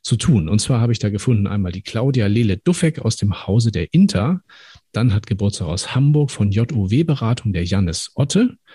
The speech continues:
Cornelia Frankenberg von der Imfinanz, der liebe Kollege Nico Streger von Aspik,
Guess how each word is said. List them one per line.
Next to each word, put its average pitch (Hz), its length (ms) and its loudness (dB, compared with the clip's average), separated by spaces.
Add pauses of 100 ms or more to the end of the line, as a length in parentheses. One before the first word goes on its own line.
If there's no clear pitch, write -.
(380)
Cornelia 107 420 2
Frankenberg 135 800 0
von 104 160 0
der 87 220 -4
Imfinanz, 160 720 2 (560)
der 107 100 -4
liebe 107 180 -2
Kollege 107 360 0
Nico 101 280 2
Streger 156 520 0
von - 300 0
Aspik, - 400 0